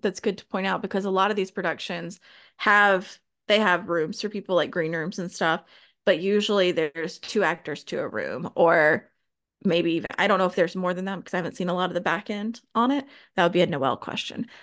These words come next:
But I do know that a lot of actors is two to a room. And so maybe being more mindful of making sure that, like,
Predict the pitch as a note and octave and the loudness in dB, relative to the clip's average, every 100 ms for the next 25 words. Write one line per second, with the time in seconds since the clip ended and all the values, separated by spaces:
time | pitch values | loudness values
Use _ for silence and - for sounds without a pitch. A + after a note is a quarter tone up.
0 | - A#3+ A#3 - G3 A3+ A3+ G3 F#3 F3 | 2 8 8 8 4 6 8 8 8 6
1 | F#3 G#3 F#3 F3 F3 F3+ F#3 - E3+ F3 | 6 6 6 6 6 4 0 -4 -2 -2
2 | F3 C3+ - G3+ G3 E3 - D#3+ D3 C#3+ | -4 -6 -6 -2 0 0 0 -2 -2 -6
3 | F#3+ F#3 F3+ F3 E3 D#3 - _ _ _ | -6 0 0 0 -2 -6 -12 _ _ _
4 | G3+ F#3 F#3+ F3+ E3+ E3 D#3 F3+ F#3 - | 0 2 2 0 -2 -2 -4 -4 -4 -4
5 | F#3+ E3+ E3+ F3 F3 D#3+ F#2 A2 G#2 - | -4 -6 -8 -6 -4 -4 -4 -2 -4 -6
6 | - | -16